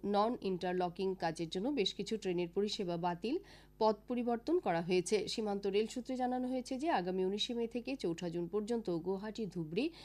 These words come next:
গুয়াহাটি আলিপুরদুয়ার, লামডিং আলিপুরদুয়ার, গুয়াহাটি নিউ জলপাইগুড়ি বন্দে ভারত এক্সপ্রেস ট্রেন পরিষেবা বাতিল করা হয়েছে। এছাড়া আগামী বিশে মে থেকে দোসরা জুন পর্যন্ত কামাখ্যা দিল্লি, ডিব্রুগড় হাওড়া ট্রেনের সময় পরিবর্তন এবং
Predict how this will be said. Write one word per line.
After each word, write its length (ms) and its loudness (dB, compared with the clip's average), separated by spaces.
গুয়াহাটি 420 4
আলিপুরদুয়ার, 720 2
লামডিং 540 6
আলিপুরদুয়ার, 640 0
গুয়াহাটি 460 0
নিউ 240 0
জলপাইগুড়ি 720 0
বন্দে 360 -2
ভারত 280 -2
এক্সপ্রেস 440 -6
ট্রেন 180 -2
পরিষেবা 460 -2
বাতিল 320 0
করা 200 0
হয়েছে। 400 2
এছাড়া 320 6
আগামী 360 4
বিশে 300 0
মে 160 0
থেকে 260 -2
দোসরা 340 0
জুন 200 -2
পর্যন্ত 380 -2
কামাখ্যা 500 0
দিল্লি, 360 0
ডিব্রুগড় 540 0
হাওড়া 380 0
ট্রেনের 340 -2
সময় 360 -2
পরিবর্তন 580 0
এবং 260 2